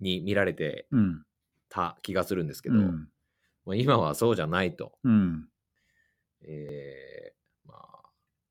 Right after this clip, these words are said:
Speaker 1: なんでですか？
Speaker 2: 「Privacy is dead」って、でもいい意味にも悪い意味にも取れるよね、きっと。
Speaker 1: うん。
Speaker 2: プライバシーを、だ-、隠したい、なんかキープしたい人にとっては、
Speaker 1: うん。
Speaker 2: 「いや、うん、デッドになっちゃったら困るよ」だけど、
Speaker 1: はい。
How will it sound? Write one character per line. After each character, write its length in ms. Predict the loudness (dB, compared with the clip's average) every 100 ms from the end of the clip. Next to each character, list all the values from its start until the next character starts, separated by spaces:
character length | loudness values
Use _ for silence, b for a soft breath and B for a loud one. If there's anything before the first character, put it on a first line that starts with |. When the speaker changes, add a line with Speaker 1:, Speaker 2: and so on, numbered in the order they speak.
| _ _ _ -8
Speaker 1:
な 100 | -6
ん 40 |
で 80 | -6
で 60 | -10
す 80 |
か？ 160 | -16 -20 _ b _ -8
Speaker 2:
「Privacy 880 | 2 4 6 6 4 6 6 6 4
is 220 | 2 0
dead」 160 | 2 2 0
っ 20 |
て、 80 | 0
で 80 | 4
も 100 | 6
い 340 | 6 6 6
い 40 | 8
意 40 |
味 220 | 8 10
に 140 | 8 6
も 180 | 4 6
悪 260 | 6 8
い 260 | 8 8 6
意 40 |
味 280 | 6 4 0
に 80 | -4
も 140 | -6
取 220 | -6 -2
れ 60 | -2
る 100 | -4
よ 100 | -8
ね、 140 | -8 -10
き 80 |
っ 20 | -14 -8
と。 240 | -8 -8 b b -8
Speaker 1:
う 80 | 0
ん。 20 |
Speaker 2:
プ 60 | 4
ラ 160 | 4
イ 100 | 4
バ 160 | 4 2
シ 300 | 2 2 4
ー 100 | 6
を、 300 | 6 6 4
だ-、 100 | 0
隠 400 | -4 -14 0 0
し 140 | 2
た 160 | 2 4
い、 200 | 4 6
な 100 | 4
ん 20 |
か 160 | 4 -4
キ 240 | 4 4
ー 80 | 6
プ 80 | 2
し 100 | 2
た 120 | 2
い 60 | 2
人 180 | 2
に 100 | 0
と 120 | 0 -4
っ 40 |
て 160 | -2 2
は、 320 | 4 4 2
Speaker 1:
う 40 |
ん。 40 | -6 -10 _
Speaker 2:
「い 60 | 4
や、 60 |
う 480 | 8 8 8 6 2
ん、 160 | 0 6
デ 120 | 6
ッ 80 | 8
ド 120 | 4
に 80 | 4
な 80 | 4
っ 20 |
ち 80 | -2
ゃ 40 |
っ 20 |
た 80 | -6
ら 80 | -4
困 240 | 2 4
る 80 | 4
よ」 300 | 0 -4 -10
だ 140 | -4 -4
け 80 | 2
ど、 160 | 2
Speaker 1:
は 160 | 4
い。 80 | 0